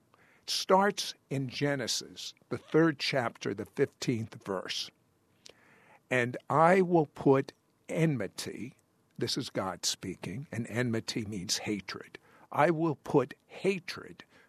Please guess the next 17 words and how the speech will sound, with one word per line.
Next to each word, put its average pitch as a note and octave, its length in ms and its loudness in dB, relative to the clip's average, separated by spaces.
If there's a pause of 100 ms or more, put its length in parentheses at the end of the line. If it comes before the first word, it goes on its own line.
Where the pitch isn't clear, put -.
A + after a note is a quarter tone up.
between B2+ 640 -2
you D#3+ 480 0 (240)
and D3 180 2
the C#3+ 80 4
woman, B2+ 440 -2 (580)
and C#3 180 2
between C#3 600 0 (120)
your D3 340 0
seed G#2+ 640 -4 (380)
and C3 220 0
her F3 300 -2
seed. - 540 -8 (560)
He A3+ 220 2
shall F3 340 8
bruise D#3+ 540 4
your C#3+ 180 4
head." A2 640 -2